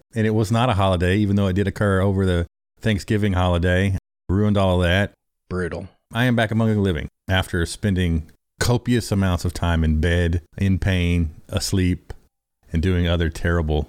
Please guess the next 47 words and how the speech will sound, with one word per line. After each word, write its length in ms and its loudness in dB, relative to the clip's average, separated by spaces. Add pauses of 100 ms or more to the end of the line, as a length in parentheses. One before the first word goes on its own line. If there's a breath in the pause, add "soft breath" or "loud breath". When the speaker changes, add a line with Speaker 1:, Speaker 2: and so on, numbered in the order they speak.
Speaker 1:
terrible 320 -2
things. 320 -4
It 60 -2
was 120 0
not 160 2
a 40 -2
fun 320 0
two 200 -2
weeks 320 -2
for 120 -8
sure. 320 -6 (160)
Speaker 2:
Yeah. 260 -8 (560)
Speaker 1:
And 160 0
actually, 300 0
I'm 80 -2
still 240 0
probably 260 0
not 220 0
a 60 -4
hundred 260 -2
percent 400 -2
back, 420 0 (340)
but 320 0 (180)
I'm 140 2
at 80 0
least 280 0
able 220 0
to 140 -2
stand 320 0
up 180 2
and 100 0
walk 220 0
around 180 2
my 120 2
house 380 0
and 140 0
sit 260 -2
in 80 0
front 200 0
of 80 0
a 300 0
computer 520 -2
and 140 -2
<laughs> 20 0
things 280 -2
like 320 -10
that. 280 -6